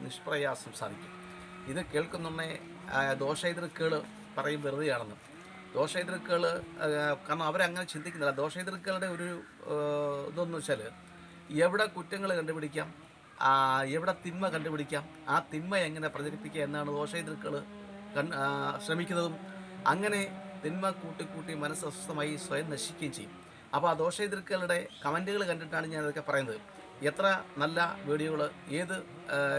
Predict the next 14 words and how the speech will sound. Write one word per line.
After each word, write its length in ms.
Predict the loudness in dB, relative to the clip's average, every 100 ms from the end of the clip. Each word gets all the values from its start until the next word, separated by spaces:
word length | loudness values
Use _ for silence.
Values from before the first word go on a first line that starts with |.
| 2
യൂട്യൂബർ 360 | -2 -4 -4 -4
ഇട്ടാലും 300 | 2 2 2 -6 -14 -16 -16 2 6
അതിനെതിരെ, 420 | 8 6 4 2 0 -12 0 4
ആ, 20 | 6 6 4 2
ഇടുന്ന 200 | 0 -2 0
കമൻറ്റുകൾ 400 | 0 0 0 0 0 -2 -2
വളരെ, 300 | 2 4 2 -2 -10 -8 -2
ആ, 20 | 2 2 0 -2 -4 -6 -8
പിന്നെ, 260 | -8 -8 -12 -14 -20 -20 -20 -16 -2 4
ആ, 20 | 4 4 0 -2 0
മോശപ്പെട്ട 400 | 0 0 0 0 0
കമൻറ്റുകളാണ്. 440 | 2 2 2 -2 -10 -6
അപ്പോൾ 140 | 2 4
അത് 100 | 4